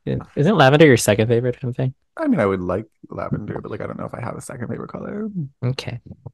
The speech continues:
Speaker 2: Anyways,
Speaker 1: Mm-hmm. All right. <clears throat>
Speaker 2: Our listener letter. Okay, so Ryan, you have read this letter.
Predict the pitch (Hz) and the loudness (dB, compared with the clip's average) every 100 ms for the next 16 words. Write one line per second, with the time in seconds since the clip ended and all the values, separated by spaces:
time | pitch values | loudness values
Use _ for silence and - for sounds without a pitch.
0 | _ - 202 92 92 175 - 135 190 - | _ 0 0 0 -4 -10 -6 -4 -4 -8
1 | _ _ _ _ _ - 127 135 104 113 | _ _ _ _ _ 2 4 6 4 4
2 | - - - 139 113 104 143 104 95 - | 0 -6 0 4 4 4 4 4 2 -2
3 | - 156 - _ _ 127 123 135 131 131 | -4 -6 -10 _ _ -4 0 4 4 4
4 | 131 113 160 139 139 165 170 139 113 110 | 2 -2 -6 -2 0 0 2 0 2 -2
5 | - 101 101 110 120 | -2 -4 -4 -4 -6